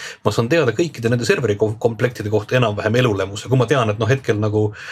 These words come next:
per server, ütleme, kümme protsenti on mingil põhjusel natukene kööbakad, eks ju, aga üheksakümmend protsenti on korras, kui see asi üheksakümne protsendi peab muutuma,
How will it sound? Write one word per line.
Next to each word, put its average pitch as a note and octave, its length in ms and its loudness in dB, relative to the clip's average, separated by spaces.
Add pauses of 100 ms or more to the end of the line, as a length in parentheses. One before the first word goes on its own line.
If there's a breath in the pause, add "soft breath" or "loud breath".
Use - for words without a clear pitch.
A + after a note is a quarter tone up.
(340 loud breath)
per A#2+ 160 4
server, A#2 380 2
ütleme, G#2+ 260 -2
kümme B2+ 160 4
protsenti G#2 480 -2
on G#2 80 2
mingil G#2+ 320 0
põhjusel G#2+ 320 -2
natukene A2 400 -2
kööbakad, A#2+ 540 0
eks A2+ 160 -4
ju, A2+ 80 2
aga A2+ 160 0
üheksakümmend A2+ 320 -2
protsenti B2 420 0
on C3+ 80 0
korras, G#3 240 2
kui - 80 -10
see C3 140 -4
asi C3+ 80 2
üheksakümne C3+ 340 -2
protsendi C3 320 -4
peab - 160 -20
muutuma, E3 300 -4